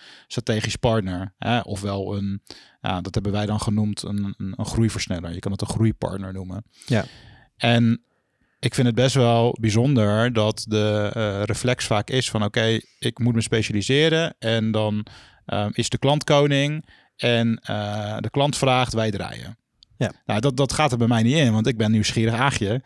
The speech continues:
Speaker 1: Ik wil
Speaker 2: <laughs>
Speaker 1: altijd, eh, ja, achterhalen wat dan de reden is van, oké, waarom wil jij iets? Waarom wil je een website? Waarom wil je een campagne? Er ligt iets
Speaker 2: Nee.
Speaker 1: onder, weet je? Het, eh, het doel is, eh, de,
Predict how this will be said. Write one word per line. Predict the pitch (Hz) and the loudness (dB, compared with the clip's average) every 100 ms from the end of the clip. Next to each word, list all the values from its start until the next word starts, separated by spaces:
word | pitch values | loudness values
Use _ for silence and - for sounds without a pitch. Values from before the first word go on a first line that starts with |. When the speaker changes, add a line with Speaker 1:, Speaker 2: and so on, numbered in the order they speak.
| - - 127 | -10 -2 -2
Speaker 1:
Ik | 117 | 2
wil | 110 | 2
Speaker 2:
<laughs> | 117 | 4
Speaker 1:
altijd, | 113 110 - - - | 2 0 -4 -20 -18
eh, | - - - - - - | -18 -16 -18 -18 -18 -12
ja, | 123 110 | -4 -2
achterhalen | - - 117 101 139 113 | 0 0 0 2 2 2
wat | 113 | 2
dan | 110 110 | 2 0
de | 113 | 2
reden | 143 156 110 | 4 4 2
is | 104 101 | 0 -4
van, | - 110 110 - _ _ | 0 0 0 -4 _ _
oké, | 120 113 | -2 2
waarom | 110 131 139 | 2 2 4
wil | 127 | 4
jij | 104 95 | 2 0
iets? | 92 - | -4 -6
Waarom | 107 120 | -2 0
wil | 123 | 2
je | 117 | 2
een | 107 | 0
website? | 101 - 101 95 | -2 -4 -4 -2
Waarom | 107 117 | 0 0
wil | 123 | 2
je | 110 | 0
een | 101 | -4
campagne? | 98 101 98 | -6 -4 -4
Er | 104 | -2
ligt | 117 - | -4 -4
iets | 98 | -2
Speaker 2:
Nee. | 135 | 0
Speaker 1:
onder, | 135 110 92 98 110 | 0 0 -2 -8 -12
weet | 113 98 | -8 -6
je? | - | -2
Het, | 139 160 95 101 - | 0 0 -4 -8 -12
eh, | - - 110 _ - | -10 -6 -8 _ -6
het | 127 | -2
doel | 110 143 | 2 2
is, | 113 120 | 2 -2
eh, | 113 - | -6 -8
de, | - 113 - | -12 -10 -12